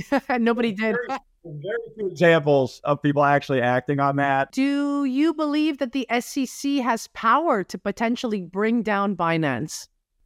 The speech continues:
Speaker 2: Uh, Binance, they probably do. I mean,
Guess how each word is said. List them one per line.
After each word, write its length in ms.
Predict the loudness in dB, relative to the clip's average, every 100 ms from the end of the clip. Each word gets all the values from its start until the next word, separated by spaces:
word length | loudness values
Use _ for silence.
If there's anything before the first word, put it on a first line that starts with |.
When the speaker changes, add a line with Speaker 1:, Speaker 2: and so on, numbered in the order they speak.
| _ _ _ 0
Speaker 2:
Uh, 180 | 4 4
Binance, 640 | 4 4 4 2 2 0
they 180 | 0 2
probably 560 | 4 4 4 2 2 4
do. 320 | 4 6 6
I 100 | 4
mean, 320 | 2 0 -2